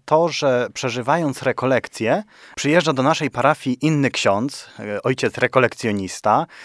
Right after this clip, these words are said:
który takie rekolekcje, takie ćwiczenia duchowe dla nas prowadzi. I tak spoglądając zewnętrznie na rekolekcje, trzeba sobie przede wszystkim uświadomić,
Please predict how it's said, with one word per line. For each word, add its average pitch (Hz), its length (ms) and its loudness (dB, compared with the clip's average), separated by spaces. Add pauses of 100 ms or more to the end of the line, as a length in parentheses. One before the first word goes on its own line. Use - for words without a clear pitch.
(100)
który 160 540 2
takie 143 240 0
rekolekcje, 135 580 0
takie - 260 -6
ćwiczenia 135 460 2
duchowe 135 360 0
dla 120 180 2
nas 123 320 -2
prowadzi. 101 560 -2 (240)
I 131 80 -4
tak - 240 -2
spoglądając 151 840 2
zewnętrznie 120 800 0
na 101 400 2
rekolekcje, 110 800 -2
trzeba 139 280 -6
sobie 147 240 -8
przede 156 240 -12
wszystkim 127 380 -10
uświadomić, 123 600 -8